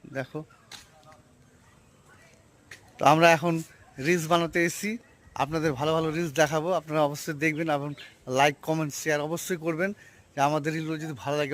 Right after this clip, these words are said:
অবশ্যই একটি কমেন্ট করে জানাবেন। আর সেই এখন আমাদের কিছুক্ষণের মধ্যে আমরা একটু ভিডিও টিডিও বানিয়ে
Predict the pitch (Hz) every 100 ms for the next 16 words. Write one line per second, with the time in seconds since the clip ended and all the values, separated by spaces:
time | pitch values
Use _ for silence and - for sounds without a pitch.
0 | 143 147 156 135 135 135 143 139 147 131
1 | 131 135 147 - - - _ - 135 131
2 | - 143 139 - - - - - 127 147
3 | 143 143 151 139 - 151 156 160 165 160
4 | 151 151 143 143 - - - _ - 151
5 | 139 - - - - 127 147 147 151 143
6 | 147 151